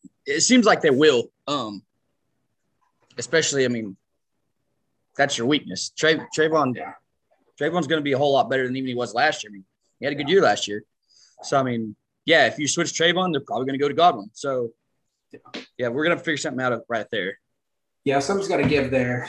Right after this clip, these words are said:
Speaker 2: The linebacker core, I mean, I, you can,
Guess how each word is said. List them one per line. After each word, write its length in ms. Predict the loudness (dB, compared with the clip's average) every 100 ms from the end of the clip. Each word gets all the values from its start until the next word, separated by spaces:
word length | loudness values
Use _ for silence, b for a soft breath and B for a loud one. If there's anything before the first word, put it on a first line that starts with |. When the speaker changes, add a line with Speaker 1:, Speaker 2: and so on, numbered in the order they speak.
| -4
Speaker 2:
The 220 | -2 0 -4 B B -6
linebacker 640 | 0 0 2 0 -2 -6 -2
core, 560 | -2 0 -2 -4 B B B B B _ _ _ -4
I 100 | -2
mean, 420 | 0 -2 -4 -8 _ _ _ _ _ _ _ _ _ _ -6
I, 200 | -6 -8 _ _ _ _
you 120 | -16
can, 300 | -10 -10 -10